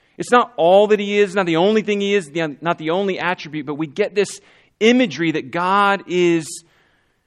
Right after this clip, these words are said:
the consummate host. In fact, in Leviticus nineteen,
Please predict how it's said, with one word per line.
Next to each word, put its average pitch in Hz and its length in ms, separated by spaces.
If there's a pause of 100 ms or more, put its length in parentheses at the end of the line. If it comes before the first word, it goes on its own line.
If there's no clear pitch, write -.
the 139 100
consummate 165 800 (340)
host. 175 360
In 151 100
fact, 175 200
in 170 120
Leviticus 185 440 (200)
nineteen, 147 800